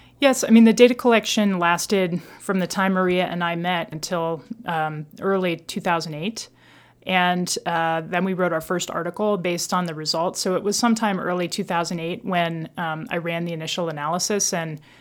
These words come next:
um, was pretty surprised to find that the nonviolent resistance campaigns were outperforming the violence ones.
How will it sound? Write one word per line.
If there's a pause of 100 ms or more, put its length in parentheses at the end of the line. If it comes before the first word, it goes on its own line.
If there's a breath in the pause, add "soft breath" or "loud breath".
(240 soft breath)
um,
was
pretty
surprised
to
find
that
the
nonviolent
resistance
campaigns
were
outperforming
the
violence
ones.